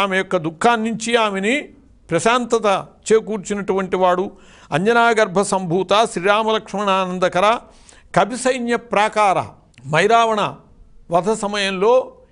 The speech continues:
ఈ కవి సైన్యం అంతనికి కూడా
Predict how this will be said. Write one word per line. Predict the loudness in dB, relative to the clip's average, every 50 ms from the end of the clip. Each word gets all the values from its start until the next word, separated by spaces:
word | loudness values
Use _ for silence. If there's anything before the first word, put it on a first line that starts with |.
| _ _ _ _ _ _ _ _ -6
ఈ | -4 -2 -2 -2 -2 -2 -4 -4 -6 -10 -14 -20 _ _ _
కవి | -2 0 0 0 0
సైన్యం | 0 0 0 0 -2 -2 -2
అంతనికి | -2 -2 -2 -2 -4 -4 -4 -6 -8 -6
కూడా | -2 0 0 2 2 2 2 0 0 -4